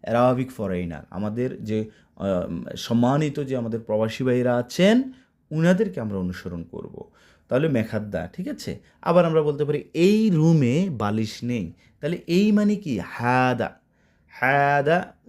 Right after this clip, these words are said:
গুরফা, ফি মানে আছে, মাফি মানে নেই। হাদা গুরফা মাফি মেখাদ্দা, এই রুমে বালিশ নেই। ওকে, এরপর লিখেছি বাত্তানিয়া, কম্বল। সেম মেখাদ্দা, বাত্তানিয়া দিয়ে বলবেন, বাত্তানিয়া, কম্বল, বাত্তানিয়া, কম্বল, বাত্তানিয়া, কম্বল। ময়া, ফানি,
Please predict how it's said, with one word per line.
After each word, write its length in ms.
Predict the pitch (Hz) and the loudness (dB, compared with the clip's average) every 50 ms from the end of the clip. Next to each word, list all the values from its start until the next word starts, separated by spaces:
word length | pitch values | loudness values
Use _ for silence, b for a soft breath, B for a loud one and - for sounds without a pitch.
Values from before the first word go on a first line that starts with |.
| - 135 | -10 -2
গুরফা, 560 | 127 151 170 175 165 - - 190 196 214 214 - _ _ _ _ | 2 4 4 4 4 2 0 0 0 -2 -4 -8 _ _ _ _
ফি 420 | - - - - 175 180 196 202 | -20 -10 -4 0 2 2 4 4
মানে 240 | 190 202 196 196 190 | 4 6 6 6 6
আছে, 420 | 147 120 117 113 - - - 185 190 | 6 4 2 0 -2 -2 -2 0 0
মাফি 300 | 175 131 113 - - 113 | 0 0 0 -2 -2 -2
মানে 220 | 110 110 110 107 | -2 -2 0 -2
নেই। 160 | 101 95 82 - B B B B | -2 -2 -4 -6 B B B B
হাদা 340 | B - 156 180 185 185 170 | B 4 4 6 6 6 4
গুরফা 260 | 139 131 120 113 113 | 2 0 -2 -2 -2
মাফি 360 | 101 104 113 123 117 - 127 | -2 0 -2 -2 -2 -2 -2
মেখাদ্দা, 680 | 117 117 113 113 - - 127 123 113 98 92 67 - _ _ _ _ _ _ _ - | -2 -2 -2 -4 -2 -4 -4 -2 -4 -8 -10 -12 -12 _ _ _ _ _ _ _ -8
এই 120 | - 131 | -6 -4
রুমে 180 | 123 123 120 139 | -2 -2 -2 -4
বালিশ 420 | 135 104 87 82 87 90 - - | -4 -4 -6 -6 -6 -8 -12 -12
নেই। 180 | - 78 - - - _ b b b b b b b | -12 -12 -12 -12 -16 _ b b b b b b b
ওকে, 260 | - 131 123 - 123 113 - - _ _ - | -4 -4 -4 -4 -6 -8 -10 -14 _ _ -8
এরপর 280 | 123 123 120 - 127 120 | -6 -6 -4 -2 -2 -2
লিখেছি 340 | 117 113 113 113 117 - | -2 -2 -4 -6 -6 -4
বাত্তানিয়া, 520 | 117 110 - - - - 117 117 113 113 110 | -2 -2 -2 -2 -4 -4 -4 -2 -2 -2 -4
কম্বল। 420 | 113 - 117 110 104 98 113 113 | -4 -4 -2 0 0 -2 -2 -6
সেম 260 | 113 - - 156 165 | -8 -8 -8 -6 -4
মেখাদ্দা, 540 | 170 160 143 127 127 127 - 135 127 131 139 | -4 -4 -2 -2 -2 -2 -4 -6 -6 -4 -2
বাত্তানিয়া 500 | 131 127 123 - - 127 123 123 123 123 | -2 -2 -4 -6 -8 -6 -4 -4 -4 -4
দিয়ে 140 | 117 123 117 | -4 -4 -4
বলবেন, 340 | 113 113 107 107 110 110 110 | -2 -2 -4 -4 -4 -4 -4
বাত্তানিয়া, 460 | 104 101 - - 117 113 110 110 107 | -4 -4 -6 -6 -4 -2 -2 -2 -2
কম্বল, 360 | - - 110 110 110 107 107 | -4 -4 -4 -2 -2 -2 -2
বাত্তানিয়া, 460 | 104 107 104 - - 104 110 107 104 | -4 -6 -6 -8 -8 -8 -8 -8 -8
কম্বল, 360 | 95 - 110 107 107 107 110 104 | -10 -10 -8 -8 -6 -6 -6 -6
বাত্তানিয়া, 400 | 107 104 - - 107 107 110 110 | -6 -8 -8 -8 -6 -6 -6 -6
কম্বল। 340 | - 117 113 110 107 98 | -4 -2 -2 0 0 0
ময়া, 340 | 92 92 101 113 113 110 110 | 0 -2 0 0 0 -2 -2
ফানি, 380 | 107 - 113 107 110 113 95 | -4 -6 -6 -4 -2 -2 -2